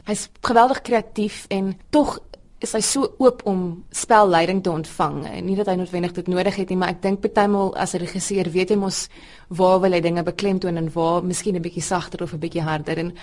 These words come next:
ek en hy het baie goed oor die weg gekom van dag een af. Ons het 'n, 'n baie lekker kreatiewe energie van neem en gee. En ja, dis net pret. Ek dink ons lag ook baie, wat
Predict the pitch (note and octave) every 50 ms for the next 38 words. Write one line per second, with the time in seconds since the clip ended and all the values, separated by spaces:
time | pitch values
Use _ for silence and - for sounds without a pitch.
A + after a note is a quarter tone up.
0 | - - - - - G#3+ A3 A3+ A3 A3 A3 G#3 G#3+ - - F#3+ E3+ - G#3 F#3+
1 | G3 G3+ G3+ - G#3+ G3+ G3 F#3+ F#3 E3+ F3 F3 F3 - F3+ - F#3 F#3+ - -
2 | G3 G3 F#3+ F3+ - - - F#3+ F#3 F#3 F3+ D#3 - - F#3+ F3+ F3 - G3 F3+
3 | F#3+ G3 F#3+ F#3 F3+ - - - - - - F3+ F#3+ F#3+ G3 G#3+ G3+ F#3 F#3 F#3
4 | G3 F#3 - - G3 F#3 - G3 F3+ F#3 E3+ F3+ F3+ F3+ D#3 - - G3 F3+ -
5 | F3+ E3+ E3 D#3 - - F#3+ G3 G3 F#3+ F#3 F3 D#3+ D#3 - - F#3 F3 E3 E3
6 | G3 A#3 - - - - G3 G3 G3 F#3+ F#3+ F#3+ G3 F#3+ - - - - F3 F#3+
7 | A3 A3 G#3 F#3+ F3 - - F#3+ F#3+ F#3 F#3 - - - - - - - A3+ B3+
8 | A3+ F3 - - - - - - - - G#3 G3+ - G3+ F#3 - F#3 E3+ E3+ F3
9 | - A3+ G#3+ A3+ - E3 D#3 D#3+ D#3 D#3+ D#3 E3+ D#3+